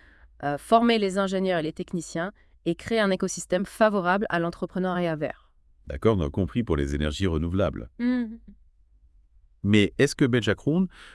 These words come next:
Speaker 2: voit d'autres secteurs porteurs pour le Maroc ?
Speaker 1: Oui, absolument.
Speaker 2: Eh ben.
Speaker 1: Il met en avant un autre domaine où le Maroc pourrait exceller, la logistique et le transport.
Speaker 2: Hmm.
Speaker 1: Grâce à sa position géographique stratégique,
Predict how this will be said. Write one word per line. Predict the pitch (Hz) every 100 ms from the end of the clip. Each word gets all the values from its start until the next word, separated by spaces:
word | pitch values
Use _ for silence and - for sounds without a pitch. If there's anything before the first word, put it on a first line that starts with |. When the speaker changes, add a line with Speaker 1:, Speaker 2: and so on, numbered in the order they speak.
| -
Speaker 2:
voit | 85 87
d'autres | 71 85 147 147
secteurs | - 113 - 90 92 - -
porteurs | 135 - 127 120 113 - - -
pour | 98
le | 87
Maroc ? | 76 67 65 -
Speaker 1:
Oui, | - 214
absolument. | 180 - 175 165 -
Speaker 2:
Eh | 240
ben. | 196
Speaker 1:
Il | 233 247
met | 254
en |
avant | 254 226 226
un | 185
autre | 196 214
domaine | 196 185 220 262 - _ -
où | 185
le | 180
Maroc | 180 180 214
pourrait | - 180 -
exceller, | 190 - 190 170 226 _ _ _ - - _ -
la | 165 160
logistique | 190 233 233 - 262 -
et | 165
le | 156
transport. | - 175 170 - - - _ _
Speaker 2:
Hmm. | 151 143 -
Speaker 1:
Grâce | 180 185 208 254 -
à | 208
sa | 185
position | - 202 190 185 - 190
géographique | 180 196 190 180 - 196 -
stratégique, | - 202 202 170 175 175 165